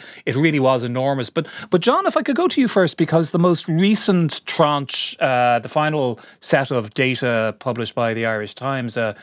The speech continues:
about a week and a bit ago, was about an interesting subject, which was, I suppose, really is about people's heads as much as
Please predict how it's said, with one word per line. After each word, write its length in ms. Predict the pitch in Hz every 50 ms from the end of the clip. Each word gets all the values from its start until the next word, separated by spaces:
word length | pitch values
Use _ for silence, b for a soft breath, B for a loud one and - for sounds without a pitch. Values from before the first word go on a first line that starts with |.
| B B B B
about 200 | - 113 107 -
a 40 | 113
week 180 | 113 120 -
and 60 | 107
a 80 | 107 101 - _
bit 180 | - 254 226 -
ago, 360 | 180 156 143 135 127 120 107 B B B B B B B B -
was 160 | - 208 208
about 200 | 214 277 285 -
an 80 | 233
interesting 440 | 226 220 202 - 202 175 - 175 147
subject, 440 | - 175 175 156 147 151 131 - -
which 140 | 147 135 -
was, 160 | 160 151 160
I 60 | 170
suppose, 300 | 160 - - 240 254 214
really 300 | 180 185 185 185 170 151
is 120 | 139 131 127
about 180 | 139 139 135
people's 300 | - 165 151 151 123 -
heads 580 | - - - 139 156 170 170 151 123 110 110 123
as 160 | 127 113 110
much 260 | 123 120 117 - -
as 460 | 120 113 110 104 104 - - - -